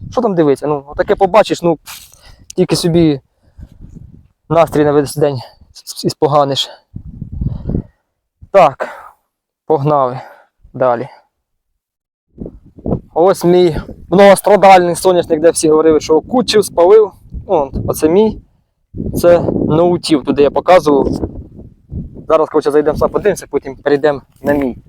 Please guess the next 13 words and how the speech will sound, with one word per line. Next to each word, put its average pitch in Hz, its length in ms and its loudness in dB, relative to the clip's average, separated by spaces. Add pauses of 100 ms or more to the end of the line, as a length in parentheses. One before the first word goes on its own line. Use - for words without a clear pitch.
(2000)
Так. - 580 0 (1700)
Е, 139 100 2
може 151 160 0
трохи 165 240 2
вітерець 190 240 4
буде 165 120 0
задувати, 151 300 -2
бо - 60 -4
вже 151 120 -2
опять 147 280 -2
вітер 180 220 -10 (240)
піднявся. 147 440 -6 (1200)
Ну, 254 480 2